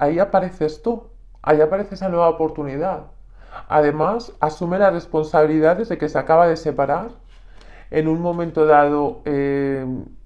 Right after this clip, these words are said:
dice que ha sido víctima en esa relación y, eh, se empodera, se empodera y ahí tiene el sol, una nueva vida, un, cierra una etapa, además lo tiene súper claro, por lo que estoy viendo.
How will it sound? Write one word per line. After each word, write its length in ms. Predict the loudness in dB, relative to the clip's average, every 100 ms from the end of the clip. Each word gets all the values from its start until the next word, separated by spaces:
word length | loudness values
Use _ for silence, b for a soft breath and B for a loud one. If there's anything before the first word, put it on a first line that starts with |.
| -20 -20 -20 -20 -16
dice 600 | -12 -8 -8 -4 -6 -2
que 200 | -2 0
ha 200 | 2 2
sido 300 | 0 -2 0
víctima 680 | 0 -2 -6 -8 -6 -8 -8
en 140 | -8 -8
esa 220 | -4 -4
relación 720 | -2 -2 -4 -4 -2 -2 -4 b b b b b
y, 360 | -8 -6 -6 -8
eh, 500 | -8 -6 -4 -4 -6 -8
se 200 | -6 -4
empodera, 540 | -2 -2 -2 -2 -6 -12 -12
se 120 | -8
empodera 400 | -6 -6 -2 -2
y 60 |
ahí 120 | -2 -4
tiene 160 | -6 -8
el 80 |
sol, 340 | -4 -4 -4 -6
una 180 | -8 -6
nueva 340 | -4 0 2
vida, 400 | 2 0 0 2
un, 540 | 0 -2 -8 -8 -14 -10
cierra 480 | -2 0 2 2 0
una 240 | -2 -2
etapa, 320 | 0 0 2
además 260 | 0 0 -2
lo 120 | -4
tiene 180 | -4 -6
súper 420 | -6 -6 -2 -4
claro, 380 | -2 -2 -2 -4
por 120 | -6 -6
lo 140 | -4
que 60 | -6
estoy 240 | -6 -6
viendo. 420 | -6 -10 -12 -16